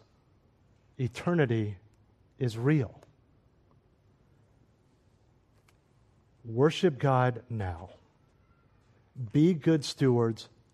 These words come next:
now. Enjoy God's grace and physical blessing now.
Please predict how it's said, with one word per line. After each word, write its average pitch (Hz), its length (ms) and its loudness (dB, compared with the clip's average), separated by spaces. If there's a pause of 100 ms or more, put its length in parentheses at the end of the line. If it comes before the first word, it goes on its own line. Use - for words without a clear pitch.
now. 87 420 -6 (960)
Enjoy 147 580 6
God's 151 480 4
grace 147 800 0 (140)
and 123 240 -2
physical 143 560 0
blessing 123 640 -2
now. 101 540 -4